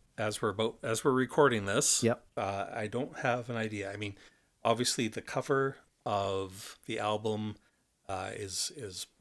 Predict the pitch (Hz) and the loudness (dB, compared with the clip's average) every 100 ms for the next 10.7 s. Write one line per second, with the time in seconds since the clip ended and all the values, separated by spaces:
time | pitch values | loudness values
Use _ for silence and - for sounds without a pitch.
0 | _ - 120 - 117 - 123 - 110 117 | _ -8 -4 -2 -4 -2 -4 -2 -4 -4
1 | - 104 107 107 113 123 110 95 _ _ | -2 0 2 4 6 6 4 0 _ _
2 | _ - 127 147 113 107 113 107 104 - | _ 6 6 6 4 0 -2 0 -2 2
3 | 104 - 98 95 - - 120 104 95 101 | 0 0 -2 -2 -2 4 4 4 2 -2
4 | 104 110 - 110 101 98 _ _ _ _ | -4 -6 -4 -2 -2 -4 _ _ _ _
5 | _ - - - 107 - 107 95 - 117 | _ -8 -6 -4 -4 -4 -6 -4 -2 -4
6 | 104 123 170 - - - 101 98 95 95 | -4 -6 -6 -8 -6 0 2 2 0 -2
7 | 101 98 98 - 104 113 - - 208 _ | -6 -8 -10 -10 -10 -12 -18 -18 -20 _
8 | _ _ - 92 98 - - - _ - | _ _ -12 -10 -10 -12 -18 -20 _ -6
9 | 95 - - _ - 104 123 - 110 107 | -6 -6 -10 _ -10 -6 -6 -2 -2 -2
10 | - 117 - 135 135 - 104 | -2 -4 -2 -6 -6 -4 -6